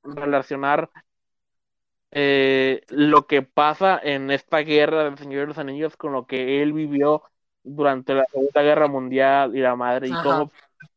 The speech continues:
Speaker 1: interpretar a,
Speaker 2: Claro.
Speaker 1: a, a Sauron o al anillo como el nazismo y etcétera, etcétera. O sea, a lo mejor eso te, te ayuda mucho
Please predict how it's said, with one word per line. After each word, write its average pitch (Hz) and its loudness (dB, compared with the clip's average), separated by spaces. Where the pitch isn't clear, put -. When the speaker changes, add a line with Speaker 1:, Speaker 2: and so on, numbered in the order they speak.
Speaker 1:
interpretar 143 2
a, 151 6
Speaker 2:
Claro. 127 4
Speaker 1:
a, 123 2
a 113 -6
Sauron 151 0
o 139 -2
al 131 -2
anillo 135 -6
como 127 -10
el 131 -6
nazismo 135 -6
y 123 -6
etcétera, 131 -2
etcétera. 127 -2
O - 4
sea, 165 4
a 165 4
lo 160 2
mejor 165 4
eso 185 4
te, 180 2
te - -2
ayuda 156 2
mucho 170 -4